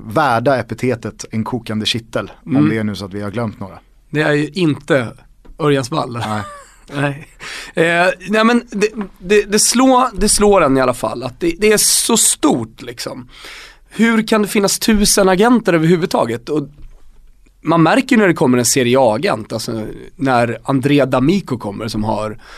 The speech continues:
Speaker 2: vadå, eh, Giovinco. D-, då stannar ju liksom hela hotellet upp. Så vilka är alla andra de här agenterna? Jo, men de jobbar i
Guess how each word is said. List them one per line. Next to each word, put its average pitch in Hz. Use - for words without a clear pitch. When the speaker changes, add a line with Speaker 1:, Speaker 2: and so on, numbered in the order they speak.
Speaker 2:
vadå, 113
eh, 113
Giovinco. 123
D-, 123
då 147
stannar 185
ju 151
liksom 120
hela 120
hotellet 110
upp. -
Så 175
vilka 202
är 208
alla 185
andra 294
de 135
här 113
agenterna? 113
Jo, 190
men 226
de 131
jobbar 247
i 175